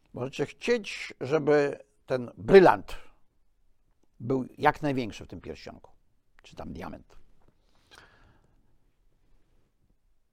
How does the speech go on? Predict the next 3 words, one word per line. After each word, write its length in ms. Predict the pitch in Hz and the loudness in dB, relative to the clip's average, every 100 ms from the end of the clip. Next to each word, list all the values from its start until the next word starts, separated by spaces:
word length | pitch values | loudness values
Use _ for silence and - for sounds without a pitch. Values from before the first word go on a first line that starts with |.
| _ - | _ -8
I 460 | 165 202 151 147 381 _ _ _ _ _ _ _ _ _ _ _ - | -6 -4 -4 -4 -8 _ _ _ _ _ _ _ _ _ _ _ 0
to 160 | - | 2
jest, 360 | 233 196 - - | 2 0 -8 -20